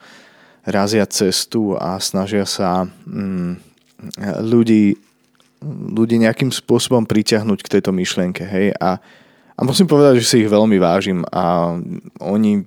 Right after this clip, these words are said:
oni sú takým zaujímavým príkladom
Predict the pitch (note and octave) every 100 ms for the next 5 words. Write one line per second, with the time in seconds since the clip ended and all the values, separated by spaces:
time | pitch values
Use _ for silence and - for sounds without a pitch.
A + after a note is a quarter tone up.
0 | - - G2+ G#2+ - - - G#2 F#2 F2+
1 | F2+ F#2+ G#2 G2 F#2+ F#2 F#2 - - -
2 | - _ _ - A2 G#2 A#2 G#2 F#2+